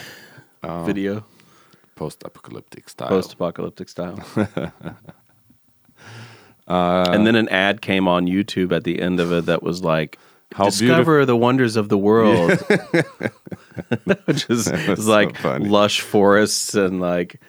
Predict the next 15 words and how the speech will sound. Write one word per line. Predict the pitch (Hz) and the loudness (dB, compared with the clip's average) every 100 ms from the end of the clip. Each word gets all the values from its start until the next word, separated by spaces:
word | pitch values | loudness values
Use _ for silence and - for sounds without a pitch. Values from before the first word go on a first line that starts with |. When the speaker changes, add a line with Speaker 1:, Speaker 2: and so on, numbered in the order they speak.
| - _ _ - 123 - - | -20 _ _ -20 -18 -16 -4
Speaker 1:
waterfalls. | 104 92 101 - 98 98 101 | 2 4 2 2 4 4 2
Is | 104 98 | -2 0
like, | 90 85 80 - - _ _ _ _ _ _ | 0 0 -4 -20 -20 _ _ _ _ _ _
how | - - | -14 -2
did | 151 | -2
they | 110 87 | -2 -2
know? | 110 147 104 90 _ | -2 -2 -4 -4 _
<laughs> | 120 - 110 107 104 101 110 90 - - - - - _ _ _ _ _ - - _ _ _ _ - _ | -8 -6 -10 -10 -12 -10 -10 -10 -14 -12 -10 -10 -12 _ _ _ _ _ -20 -20 _ _ _ _ -20 _
Speaker 2:
And | - 85 90 | -10 -6 -4
before, | 90 - 92 | -4 -6 -8
the | 104 98 | -2 -2
ad | 87 101 90 | 0 -2 -2
before | 92 - 104 95 | -6 0 0 0
was | 92 87 | -2 -4
about, | 82 85 | -6 -6